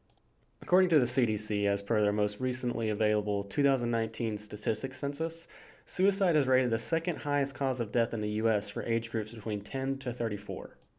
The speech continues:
Suicide is also rated the tenth leading cause of death overall within the entire U S, claiming over forty-seven thousand five hundred lives within two thousand nineteen. Taking a moment to let that sink in. Over forty-seven thousand five hundred people,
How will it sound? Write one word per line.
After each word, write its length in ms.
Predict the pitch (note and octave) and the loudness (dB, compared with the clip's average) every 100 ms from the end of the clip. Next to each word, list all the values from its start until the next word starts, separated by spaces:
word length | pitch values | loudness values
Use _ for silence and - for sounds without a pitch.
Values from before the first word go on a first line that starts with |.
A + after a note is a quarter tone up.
| - | -8
Suicide 420 | - A#3 A#3 A3+ | 2 4 6 4
is 120 | D#3 | 6
also 280 | C#3 D3+ D3 | 4 4 4
rated 320 | B2+ A#2+ A2+ A2 | 4 6 4 0
the 60 | |
tenth 340 | B2 D3+ D3+ D#3 | 0 2 2 4
leading 220 | C3 B2 | 2 2
cause 240 | C3 B2 | 2 2
of 120 | A2+ | 2
death 280 | A2 A#2 A#2 | 4 4 4
overall 340 | B2 A#2 A#2 A2+ | 0 2 4 2
within 220 | A2 B2 | 2 2
the 80 | A#2 | 2
entire 440 | A2 - C#3+ C3+ | 0 0 2 2
U 240 | A2+ G#2+ | 2 4
S, 360 | G#2 G2 - - | 4 2 -6 -6
claiming 340 | - C3+ C3 | -2 0 2
over 220 | B2+ A#2+ A#2 | 2 2 2
forty-seven 580 | - C#3 C#3 C3+ B2 | 0 0 2 2 2
thousand 360 | A#2+ A2 G#2+ A2 | 2 0 0 -4
five 300 | - A#2 A#2+ | -2 0 0
hundred 280 | B2 B2 A2 | 0 0 0
lives 400 | A2 A2 G#2 G2 | 2 2 2 0
within 240 | G#2 G#2+ | -2 -2
two 160 | G2+ A2+ | -4 -4
thousand 300 | G#2+ G#2 G#2 | -2 -2 -2
nineteen. 500 | G2+ F#2+ A2 F#2+ G2 - _ _ _ _ _ _ _ - | -6 -6 -6 -6 -10 -20 _ _ _ _ _ _ _ 0
Taking 240 | E3+ F3+ | 2 4
a 20 | |
moment 180 | D#3+ D#3 | 4 4
to 40 | C3+ | 2
let 160 | C3 | 2
that 140 | B2 - | 2 0
sink 260 | A#2 A2 | -2 -2
in. 240 | G#2 F#2 G2+ _ _ _ _ _ _ - | -2 -4 -12 _ _ _ _ _ _ -2
Over 240 | A2+ G#2+ | 0 0
forty-seven 640 | G#2 C3+ D3+ D#3 D3+ D3 C#3+ | 0 2 2 2 2 2 2
thousand 480 | A#2+ A2 G#2 G2+ G#2 - - | 2 2 0 -4 -6 -20 0
five 240 | A#2 B2 | 2 2
hundred 300 | B2+ C3 B2+ | 0 -2 -2
people, 420 | B2+ A#2 - - | -4 -6 -6 -12